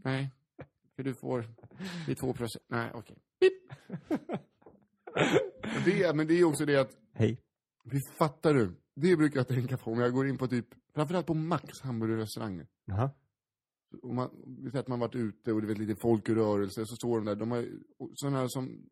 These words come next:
Speaker 1: korv-
Speaker 2: Men jag ska bara föreställa mig dig ute.
Speaker 1: Mm. <laughs> Nej, men de står där i sina små korvmössor
Speaker 2: Aha.
Speaker 1: och, ursäkta, eh, om jag säger, det är fasen inte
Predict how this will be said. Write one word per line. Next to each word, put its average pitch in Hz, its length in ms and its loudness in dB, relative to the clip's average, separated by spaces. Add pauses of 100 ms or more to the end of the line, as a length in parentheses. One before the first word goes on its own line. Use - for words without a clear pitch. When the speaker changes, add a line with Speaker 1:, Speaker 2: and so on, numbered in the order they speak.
(100)
Speaker 1:
korv- 170 140 2
Speaker 2:
Men 135 100 6
jag 127 120 4
ska 123 80 -8
bara 113 260 -2 (420)
föreställa 107 300 -2
mig 104 120 -2
dig 104 180 -4
ute. 110 340 -12 (240)
Speaker 1:
Mm. 143 200 -8 (2000)
<laughs> 180 160 -4
Nej, 151 100 -2
men 156 200 0
de 151 120 0
står 147 200 2
där 127 120 6
i 120 80 2
sina 113 180 -4
små 107 120 -8
korvmössor 107 640 0
Speaker 2:
Aha. 104 160 4
Speaker 1:
och, 107 340 0 (1080)
ursäkta, 143 520 0
eh, - 320 -12
om 110 240 -6
jag 104 100 -6
säger, 90 160 -6 (720)
det 165 120 6
är 156 40 2
fasen 147 680 0
inte 117 500 0